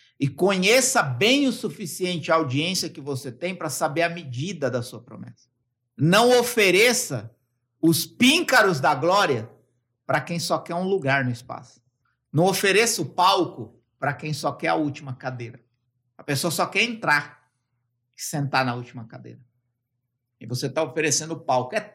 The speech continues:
tão distante. Existem tantas etapas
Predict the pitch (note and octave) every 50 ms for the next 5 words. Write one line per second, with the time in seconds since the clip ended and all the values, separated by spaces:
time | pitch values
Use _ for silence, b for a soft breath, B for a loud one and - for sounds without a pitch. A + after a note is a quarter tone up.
0 | _ _ _ - C#4+ C4 D#4 F4+ G#4 G#4 C#4 E3+ G#3 F#3 - - - - F3+ F#3
1 | G3+ G3 - - - _ _ _ _ _ _ _ _ _ _ _ _ _ _ _
2 | _ _ _ _ _ _ _ _ _ _ _ _ _ _ _ _ _ _ - C3+
3 | D3 - A3 B3 A3 A#3+ C#4 A3+ F#3+ F#3+ - C4 D4 E4+ - D4 B3 G#3 G#3 G#3
4 | - - - - G#3 G#3 A#3 - A#3 - C#3 A#2 A2+ - - - _